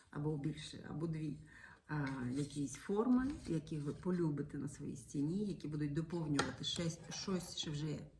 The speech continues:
існує на вашій стіні. І таким чином, а, вже ви почнете обирати і матеріал. От покажу зараз, наприклад, цей матеріал,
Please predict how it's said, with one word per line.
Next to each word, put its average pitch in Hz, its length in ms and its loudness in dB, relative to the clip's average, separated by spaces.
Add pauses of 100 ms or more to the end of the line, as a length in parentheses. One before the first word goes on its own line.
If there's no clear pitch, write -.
(120)
існує 165 380 2
на 143 100 2
вашій 131 260 -6
стіні. 190 420 0 (640)
І 262 80 -2
таким 165 300 0
чином, 202 400 0 (460)
а, 156 60 0 (280)
вже 165 260 2
ви 165 260 2 (160)
почнете 165 560 -2 (380)
обирати 156 560 -2
і 180 80 -2
матеріал. 156 520 -4 (960)
От - 60 -8
покажу 170 520 -2
зараз, 165 280 0 (240)
наприклад, 190 880 0 (960)
цей 226 300 6
матеріал, 185 640 2